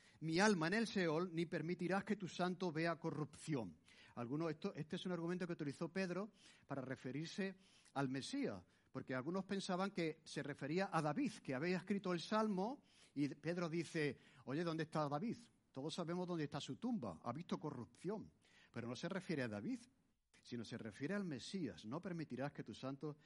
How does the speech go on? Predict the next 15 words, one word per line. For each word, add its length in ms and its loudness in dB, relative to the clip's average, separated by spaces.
vea 320 0
corrupción". 520 -8
Cuando 220 -2
vamos 240 0
a 80 2
Job, 320 0
al 120 -2
libro 200 0
de 80 0
Job, 320 -2
dice 260 -2
lo 100 0
siguiente, 520 0
capítulo 320 -2
diecinueve, 580 0